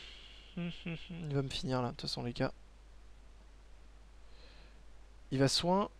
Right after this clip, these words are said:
peut-être. En tout cas, il me finit, c'est sûr, mais... Attention, top cage à huit cent mille.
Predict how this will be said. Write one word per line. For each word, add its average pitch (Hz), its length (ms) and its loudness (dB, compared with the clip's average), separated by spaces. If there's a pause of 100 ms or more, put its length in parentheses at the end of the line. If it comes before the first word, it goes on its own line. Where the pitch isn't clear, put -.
peut-être. - 420 2 (640)
En 123 60 -2
tout 143 100 0
cas, 143 80 10
il 143 40 6
me 139 40 2
finit, 151 280 2
c'est - 140 -2
sûr, - 280 4
mais... 127 300 4 (1800)
Attention, - 260 2 (420)
top 143 160 2
cage 156 260 12
à 135 80 10
huit 147 140 6
cent 151 160 0
mille. 165 240 4